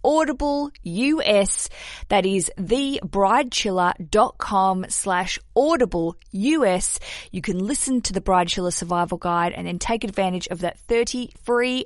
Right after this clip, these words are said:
days of Audible. You just have a big extravaganza listening. I just actually listened to The Testaments, Margaret Atwood's new book. It was fucking great,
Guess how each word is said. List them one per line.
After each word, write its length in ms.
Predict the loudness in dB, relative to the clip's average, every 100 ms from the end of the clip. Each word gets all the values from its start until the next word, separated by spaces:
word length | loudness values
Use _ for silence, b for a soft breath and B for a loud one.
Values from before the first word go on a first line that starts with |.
| -4
days 600 | 2 6 6 4 0 -2 -4
of 120 | -4
Audible. 640 | 2 4 4 0 -2 -4 -8 B B B
You 100 | -6
just 180 | -4 -4
have 140 | -4 -4
a 40 |
big 360 | -4 -2 -2 -2
extravaganza 1000 | -4 -4 -6 2 2 4 2 2 0 -2
listening. 540 | -2 0 0 -2 -4 -8 B B B
I 140 | -2
just 200 | -2 -4 -4
actually 600 | -4 -4 -4 -4 -6 -10 B B B
listened 400 | -2 -2 -2 -2
to 80 | -2
The 100 | -4
Testaments, 840 | -4 -4 -4 -4 -4 -6 -6 -6
Margaret 340 | -2 -2 -2 -2
Atwood's 440 | -2 -2 -6 -4
new 140 | -4 -4
book. 220 | -4 -6
It 60 |
was 100 | -10
fucking 360 | -2 -2 -2 -8
great, 440 | -6 -4 -4 -6